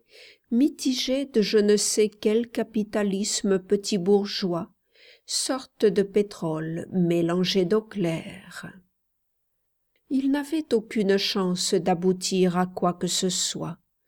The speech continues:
mais pendant une brève période, il inspira de sérieuses appréhensions aux plutocrates. Fin de la note.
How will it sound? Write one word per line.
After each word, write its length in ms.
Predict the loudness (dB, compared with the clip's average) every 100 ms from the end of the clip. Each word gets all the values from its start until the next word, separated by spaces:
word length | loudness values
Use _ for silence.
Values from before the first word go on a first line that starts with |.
| _ _ _ _ -10
mais 420 | -6 -4 -4 -6 -6
pendant 400 | -4 -2 -2 -2
une 260 | -2 0
brève 460 | 0 -2 0 0 -2
période, 840 | 0 -2 -2 -2 -2 -4 -6 -6 -8 -16 -20 _
il 160 | 0 2
inspira 720 | 0 -2 -4 -2 -2 -2 -4
de 160 | 0 2
sérieuses 920 | 2 0 0 4 4 4 2 0 0
appréhensions 1080 | -2 -4 -2 0 0 -2 -4 -2 -2 -4 -6
aux 160 | -2 -2
plutocrates. 1300 | -2 -2 0 0 -4 -6 -10 -12 -14 _ _ -12 -12 -14 _ _ _ _ _ _ _ _ _ _ _
Fin 400 | -16 -6 -2 0
de 140 | 0 2
la 160 | 2
note. 640 | 2 0 -4 -10 _ -16